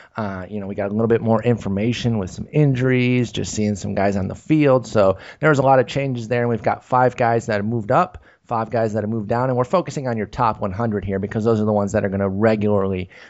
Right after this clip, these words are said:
be drafted. So we'll get into all of that today. Let's go ahead and start, as we always do, by letting us, letting y'all know how you can reach us on Twitter. That's at Sporer, at Eno Saris, and at Jason Collette, C O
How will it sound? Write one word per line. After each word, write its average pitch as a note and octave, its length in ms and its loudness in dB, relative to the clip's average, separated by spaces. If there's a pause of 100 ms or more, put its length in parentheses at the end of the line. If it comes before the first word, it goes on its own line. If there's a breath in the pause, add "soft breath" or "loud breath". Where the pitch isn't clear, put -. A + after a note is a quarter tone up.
(120)
be A2+ 140 2
drafted. F#2+ 540 -2
So B2 140 0
we'll C3 100 2
get C3+ 160 2
into B2+ 200 -2
all B2 280 2
of A2 80 -2
that A2+ 240 2
today. A#2+ 420 0 (600 loud breath)
Let's F3+ 200 0
go F3+ 180 2
ahead D#3+ 160 0
and D3 100 -4
start, C#3+ 300 0
as C3+ 160 0
we B2 120 -2
always B2 180 -2
do, C#3 100 -4
by B2 80 -2
letting A#2 260 -2
us, A2 160 -6 (140)
letting B2+ 280 0
y'all A#2 120 0
know A#2 220 0
how A#2 100 -4
you A2 80 -4
can G#2+ 200 -2
reach A2+ 200 -4
us G#2+ 140 -10
on A2 240 -2
Twitter. B2+ 340 -2
That's F#2+ 260 -6
at G#2 200 -4
Sporer, A#2 600 -4
at G#2+ 320 -4
Eno G#2 260 0
Saris, C#3 500 -2
and G#2 180 -6
at G#2+ 240 -2
Jason A2+ 420 0
Collette, G#2+ 540 0
C A2+ 300 -6
O G#2 100 -2